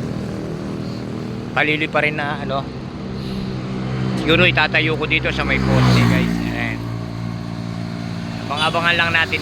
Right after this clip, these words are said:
guys. Ayan. Para lo-, paglabas ng araw, ayan, medyo mainit na guys. Ayan. Abang-abang lang tayo ng konti. Para hindi sila, ano,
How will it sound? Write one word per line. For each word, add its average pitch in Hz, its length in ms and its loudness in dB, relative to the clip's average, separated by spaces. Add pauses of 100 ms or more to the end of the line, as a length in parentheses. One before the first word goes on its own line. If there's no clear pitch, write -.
guys. 139 240 0 (320)
Ayan. 110 200 -2 (200)
Para 143 240 6
lo-, 160 220 0 (340)
paglabas 170 400 -2
ng 180 160 -6 (160)
araw, 139 240 0 (240)
ayan, 151 240 -2
medyo 160 240 -4
mainit 160 400 -4
na 160 160 0
guys. 160 240 -2 (960)
Ayan. 120 160 0 (960)
Abang-abang 143 400 2
lang 143 240 -2
tayo 131 160 0
ng 131 160 -4
konti. 123 320 -6 (480)
Para 143 480 4
hindi 147 240 -4
sila, 151 240 2 (1400)
ano, 123 400 -6